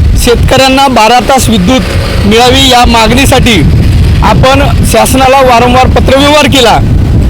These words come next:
आणि आम्हाला बारा तास विद्युत द्यावी या मागणीला घेऊन आम्ही रास्ता रोको करण्याचा प्रयत्न केला,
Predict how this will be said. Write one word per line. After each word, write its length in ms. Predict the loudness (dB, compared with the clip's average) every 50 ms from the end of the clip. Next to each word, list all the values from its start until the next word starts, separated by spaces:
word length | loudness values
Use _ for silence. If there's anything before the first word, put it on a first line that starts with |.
| 0 0 -2 -2 -2 -2 -2
आणि 220 | 0 0 0 0 0
आम्हाला 520 | 0 0 0 0 0 2 2 2 2 2
बारा 320 | 0 0 0 0 0 0 0
तास 280 | 0 0 0 0 0
विद्युत 280 | -2 -2 -2 -2 -2 -2
द्यावी 440 | 0 0 0 0 0 0 0 -2 -2 -4 -4 -4 -4 -4 -4 -2 -4 -4 -4 -4 -4 -2 0
या 280 | 0 2 2 2 0 0
मागणीला 540 | 0 0 0 0 0 0 0 0 0 0
घेऊन 280 | 0 0 0 0 0 0
आम्ही 380 | 0 0 0 0 0 0 -2 -2 -4 -6 -6 -6 -4 -2
रास्ता 340 | -2 -2 -2 -2 -2 0
रोको 320 | 0 0 0 0 0 0 0
करण्याचा 360 | 0 0 0 0 0 0 -2
प्रयत्न 340 | -2 -2 0 -2 0 0 0
केला, 400 | 0 0 0 0 0 0 0